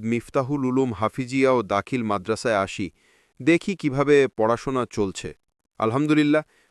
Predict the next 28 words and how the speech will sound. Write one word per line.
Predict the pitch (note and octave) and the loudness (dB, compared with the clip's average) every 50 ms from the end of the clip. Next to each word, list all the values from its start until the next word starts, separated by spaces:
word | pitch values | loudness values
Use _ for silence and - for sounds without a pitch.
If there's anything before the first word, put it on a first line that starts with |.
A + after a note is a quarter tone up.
| _ _ | _ _
প্রতিবার | - A2+ A2+ - E3+ E3 F3+ F3+ D#3+ | -2 -2 0 0 2 4 6 6 6
এসে | D3 D3 - - F3+ D3 A#2+ A2+ - - | 4 2 2 4 4 4 4 2 0 -2
আমি | B2+ D3+ F#3+ | 0 0 0
খুবই | - - - G3 G#3+ A#3 | -2 2 2 2 2 2
সন্তুষ্ট | - - D#3+ C#3+ - C#3 - - - | 0 0 -2 0 -2 -4 -4 -4 -6
হই। | F#2+ F2 E2 D2 - _ _ _ _ _ _ _ _ _ _ _ _ _ _ | -6 -6 -6 -10 -12 _ _ _ _ _ _ _ _ _ _ _ _ _ _
আমার | - C#3 F#3 G#3 - | 2 4 4 4 2
সন্তান | - - F3 F3 F3 - G3+ G3+ G#3 G#3 G#3 - - - | 2 0 0 0 2 4 4 4 4 4 0 -4 -4 -4
এখানে | G3+ - F3 F#3 F3+ | -2 -2 2 2 2
নিয়মিত | D#3+ C#3 C#3 C#3+ C#3+ C#3+ D3 C#3 - D#3+ D3+ B2+ | 2 4 4 4 4 2 2 2 2 2 2 2
কোরআন | - B2+ A#2+ B2 B2+ A#2+ | 2 2 2 2 2 0
শিক্ষা | - - B2+ - _ - B2 | -2 -6 -10 -10 _ -4 0
পাচ্ছে, | - A2+ G#2+ - - - C3 A#2 G#2 - _ _ _ _ _ _ _ | 0 0 0 0 -2 -2 -2 -2 -2 -4 _ _ _ _ _ _ _
পাশাপাশি | C3+ C3+ - D#3+ C#3+ D#3 D3 - E3+ D#3+ D3+ C#3+ - A2+ G2+ | 0 2 2 2 0 0 0 0 0 0 0 -2 -4 -4 2
বাংলা, | G#2 G#2 G#2+ A#2 A#2+ B2 B2 B2+ B2+ B2 B2 B2 A#2+ - - _ | 2 4 4 4 2 2 4 4 6 6 6 6 4 2 0 _
ইংরেজি, | A2+ A#2 B2 B2 A#2 A#2+ B2 A2 G#2+ A#2+ A#2+ A#2+ A#2 - - G#2+ G#2 | -4 -2 -2 0 2 2 2 2 0 -2 -2 -2 -2 -4 -8 -8 0
গণিত | A#2 A#2+ C3+ E3 F#3+ - - | 2 4 4 4 2 0 -2
সহ | - - E3+ D3+ F3 C3+ A2 - _ _ _ _ | 0 0 2 4 4 2 2 2 _ _ _ _
সাধারণ | - - C#3+ C3+ C#3+ D#3 F#3 G#3+ B3 B3 | -6 2 4 4 4 6 4 4 2 2
শিক্ষার | - - B3 G#3 - - A3+ G#3+ | 0 -4 -6 -6 -2 -2 -2 0
প্রতিও | - A3 G#3+ - A#3+ B3+ B3 | 2 0 0 2 0 -2 -2
সমান | - - F#3 F3+ G#3 A3 A3 | -2 -2 2 2 2 2 2
গুরুত্ব | F3+ G3+ F#3+ F3 - - D#3 | 0 2 0 0 2 2 2
দেয়া | A#2+ A#2 G#2+ G2+ | 4 4 4 4
হয়। | F2 F#2+ E2 C#2 - _ _ _ _ _ _ _ _ _ - _ _ - | 2 -2 -8 -10 -12 _ _ _ _ _ _ _ _ _ -20 _ _ -4
শিক্ষকেরা | - E3+ D#3 - - E3+ D3+ F3+ E3 D#3+ | -2 -2 -2 0 -4 2 4 6 6 6
আন্তরিকভাবে | B2 B2+ C3+ C3+ - D3+ D3+ D3 C#3 C#3 C#3+ D3 D3 | 6 4 2 2 0 0 0 0 0 0 2 2 2
পড়ান, | C3+ - B2+ B2+ C3 B2+ | 4 4 4 6 4 2